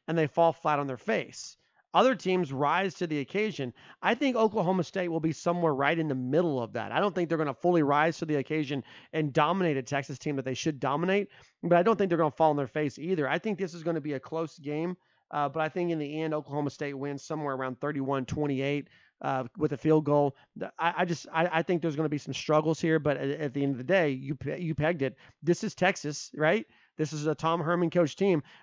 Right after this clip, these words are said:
and they're having, uh, another terrible week coming off. You know, they, they win at Baylor, and then pretty much their entire twenty twenty-one recruiting class decides to go somewhere else. So how are they handling that distraction? What does that tell you about Tom Herman, that the recruiting class is leaving on them?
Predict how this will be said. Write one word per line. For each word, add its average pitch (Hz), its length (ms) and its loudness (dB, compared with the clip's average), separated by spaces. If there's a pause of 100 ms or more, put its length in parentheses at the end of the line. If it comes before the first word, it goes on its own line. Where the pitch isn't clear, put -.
(120)
and 160 140 4
they're 202 140 6
having, 175 500 2
uh, 147 220 2 (120)
another 175 320 2
terrible 185 520 2
week 196 260 0
coming 175 200 0
off. 156 140 2 (300)
You 185 100 4
know, 180 60 8
they, 175 120 6
they 175 160 6
win 220 240 8
at 170 140 -2
Baylor, 190 360 4
and 165 200 2
then 170 240 4 (460)
pretty 196 160 4
much 185 180 2
their 185 80 -2
entire 175 280 2
twenty 170 240 0
twenty-one 160 320 2
recruiting 170 360 0
class 143 220 0
decides 139 420 -2
to 139 60 -2
go 139 120 0
somewhere 143 340 -2
else. 131 320 0 (280)
So 170 320 6
how 175 280 2
are 214 60 4
they 208 140 2
handling 160 400 0
that 147 240 -2
distraction? 180 600 -2 (200)
What 165 140 0
does 185 120 2
that 180 240 2
tell 151 220 2
you 185 160 6
about 160 260 2
Tom 160 220 -2
Herman, 160 320 -2
that 143 80 -4
the 143 80 -8
recruiting 160 460 -2
class 156 360 -2
is 131 100 -8
leaving 170 340 0
on 165 140 0
them? 160 220 0